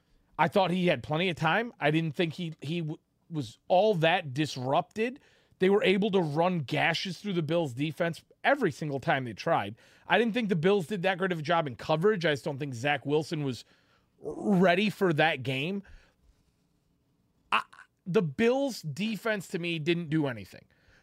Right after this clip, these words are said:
The counter to that is the Bills' offense looked atrocious, and I don't know if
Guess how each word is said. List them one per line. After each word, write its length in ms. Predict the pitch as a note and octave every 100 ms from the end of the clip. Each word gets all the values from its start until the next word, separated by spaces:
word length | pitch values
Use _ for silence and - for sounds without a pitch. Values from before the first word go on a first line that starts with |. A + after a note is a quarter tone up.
| _
The 60 | D3+
counter 440 | A3+ F4+ G#4 E4
to 60 | F3+
that 280 | D#3+ C3+
is 300 | B2 C#3+ - _ _ -
the 80 | F#3+
Bills' 340 | D#4 F4+ G#3 C4+
offense 500 | E4 F#4 - G3+ F3
looked 220 | G3+ -
atrocious, 800 | - - E3 C3+ - F3+ A#3 - _ _ _ _ _ _ _ _ _ _ _
and 100 | B3 B3
I 160 | C4+
don't 200 | F4 D#4
know 200 | B3 B3+
if 160 | A3+